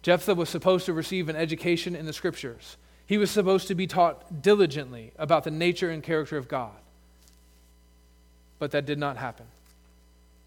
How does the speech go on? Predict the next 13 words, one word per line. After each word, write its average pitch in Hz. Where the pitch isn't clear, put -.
Now, 170
what's 262
really 294
surprising 214
about 143
this 143
is 160
that 160
Jephthah 202
apparently 160
knew 170
the 151
scriptures -